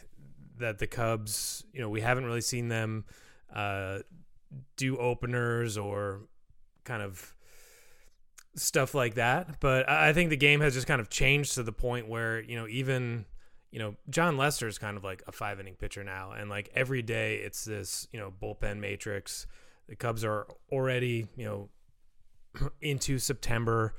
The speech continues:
Uh, we're talking about, what, twenty-something games. Uh, I think as long as they're,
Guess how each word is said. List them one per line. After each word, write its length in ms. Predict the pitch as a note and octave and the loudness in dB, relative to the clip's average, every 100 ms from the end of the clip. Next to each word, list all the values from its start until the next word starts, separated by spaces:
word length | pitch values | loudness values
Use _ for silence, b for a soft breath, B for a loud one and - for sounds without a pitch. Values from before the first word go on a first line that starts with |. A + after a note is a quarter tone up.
| b b b b - | b b b b -10
Uh, 320 | G#2 G2+ G2 | -6 -4 -4
we're 160 | G#2 A#2 | -2 -2
talking 460 | - A2 G#2+ A2+ | 2 0 0 -2
about, 500 | A2 A2 G#2+ G#2 - | -2 0 2 0 -4
what, 240 | C3 A2+ - - | -6 -6 -6 -6
twenty-something 960 | - B2 B2+ A#2+ B2+ A#2+ A#2+ A2+ A#2 A2 - - - - - - | -2 0 2 2 0 2 0 0 -2 -6 -14 -20 -20 -20 -20 -6
games. 680 | A2 G#2+ G#2+ G#2+ G#2+ - - - - - - - | -4 -2 -2 -4 -6 -10 -14 -18 -20 -20 -20 -18
Uh, 640 | - G#2+ G2 G2 F#2+ F#2+ G2 - - | -8 -4 -2 -4 -4 -6 -10 -14 -6
I 120 | B2+ | -2
think 200 | A#2 B2+ | 0 0
as 120 | A#2+ A#2 | 0 0
long 240 | A#2 A#2 | 0 0
as 140 | G#2 | 0
they're, 380 | G#2+ A2 A2 G#2 | 0 2 2 0